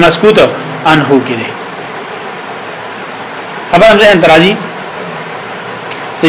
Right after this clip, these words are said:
جمهور په نسبت باندې هغه په حکم د مسکوت عنه کې نه اثبات شته او نه، نه پیشته.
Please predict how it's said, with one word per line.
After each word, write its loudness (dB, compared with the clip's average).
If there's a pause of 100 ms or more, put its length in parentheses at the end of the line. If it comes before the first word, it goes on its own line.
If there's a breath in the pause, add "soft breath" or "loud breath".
جمهور 8 (120)
په 6
نسبت 4
باندې 6 (140)
هغه 6 (100)
په 8
حکم 4
د 6 (100)
مسکوت 0
عنه 6 (120)
کې 6
نه 4 (120)
اثبات 4
شته 4
او 8
نه، 6 (520)
نه 2
پیشته. -4